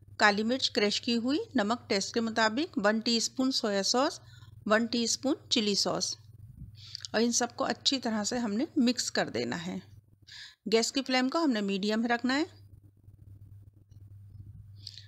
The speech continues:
वन फोर टीस्पून चिली फ्लेक्स और इसको दो से तीन मिनट तक हमने इसको पकाना है। बस सब्जियां हल्की सी सॉफ्ट हो जानी चाहिए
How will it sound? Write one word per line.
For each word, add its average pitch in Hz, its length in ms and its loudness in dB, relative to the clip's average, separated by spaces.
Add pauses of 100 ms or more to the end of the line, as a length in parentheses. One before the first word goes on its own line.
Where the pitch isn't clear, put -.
(140)
वन 226 180 4
फोर 254 200 2
टीस्पून 269 480 0
चिली 208 260 0
फ्लेक्स 233 500 -2
और - 1500 -8
इसको 269 240 2
दो 254 220 2
से 311 140 -2
तीन 262 280 0
मिनट 214 300 0
तक 262 180 -2
हमने 233 280 0
इसको 254 240 -2
पकाना 208 400 0
है। 254 160 0
बस 302 260 -2 (560)
सब्जियां 233 500 2
हल्की 262 380 2
सी 294 140 0
सॉफ्ट 220 320 0
हो 214 80 2
जानी 220 280 0
चाहिए 247 380 2